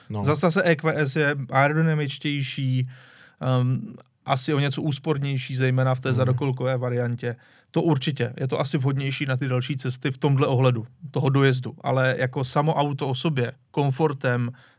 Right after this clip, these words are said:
Speaker 2: eh, nevím, vším o-, odlučněním a těmahle věcma, tak určitě ta I sedmička je dál.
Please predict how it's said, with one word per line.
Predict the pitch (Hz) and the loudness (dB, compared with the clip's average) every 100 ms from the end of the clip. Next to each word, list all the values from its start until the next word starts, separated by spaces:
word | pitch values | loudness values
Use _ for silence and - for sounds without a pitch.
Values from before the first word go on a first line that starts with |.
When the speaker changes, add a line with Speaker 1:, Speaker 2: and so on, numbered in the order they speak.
| _ | _
Speaker 2:
eh, | 117 113 120 _ - | -4 -4 -6 _ -6
nevím, | 120 120 120 113 | -2 0 -2 -4
vším | - 135 127 | -4 -4 -4
o-, | - | 0
odlučněním | 139 165 151 180 165 156 131 127 120 | 2 4 6 4 4 0 2 2 2
a | |
těmahle | 123 151 147 135 | 0 -2 -2 -2
věcma, | 127 - 117 - - - | -2 -4 -6 -8 -20 -18
tak | - 127 | -6 -4
určitě | 135 117 127 127 | -4 -4 -6 -4
ta | 123 | -2
I | 120 | -2
sedmička | 123 113 110 - | -4 -4 -6 -8
je | 117 | -10
dál. | 123 131 | -10 -12